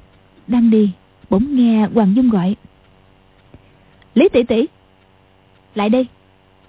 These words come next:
tiểu muội có lời muốn nói." Lý Mặc Sầu sững lại, hơi chần chừ, đi được vài trượng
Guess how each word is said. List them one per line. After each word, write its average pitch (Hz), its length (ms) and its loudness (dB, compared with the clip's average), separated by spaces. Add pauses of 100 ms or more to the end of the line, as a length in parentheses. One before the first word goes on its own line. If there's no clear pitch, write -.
tiểu 240 140 0
muội 214 420 0
có 330 100 -4
lời 240 160 0
muốn 220 180 -2
nói." 269 180 -6 (1600)
Lý 320 160 -4
Mặc 220 120 -4 (100)
Sầu 180 240 0
sững 226 260 -4
lại, 180 240 -4 (260)
hơi 285 220 -4
chần 196 180 2 (140)
chừ, 196 140 2 (760)
đi 277 120 0
được 208 180 0
vài 208 220 -4 (100)
trượng 196 300 0